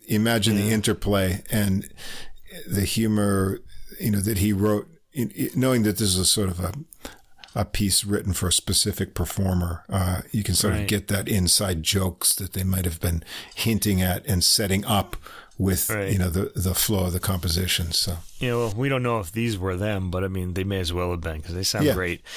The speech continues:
Speaker 1: Yeah.
Speaker 2: Basically, the piano plays this material straight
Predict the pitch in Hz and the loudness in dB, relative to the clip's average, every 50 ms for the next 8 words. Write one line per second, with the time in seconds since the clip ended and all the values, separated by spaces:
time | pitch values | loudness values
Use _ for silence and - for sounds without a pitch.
0 | - - 107 87 82 90 - 208 220 - 226 170 170 147 131 120 120 - - 160 | -6 -4 -2 -2 0 0 0 0 0 -2 -2 0 0 -2 -2 -2 -2 -2 -2 0
1 | 160 156 143 - 147 139 123 110 90 92 113 107 - 127 123 117 110 104 101 - | 0 -2 0 0 -2 -2 -2 -2 -4 -4 -6 -4 -2 0 0 0 0 0 0 -2
2 | - - 127 123 127 123 | -2 0 -2 -2 -2 -4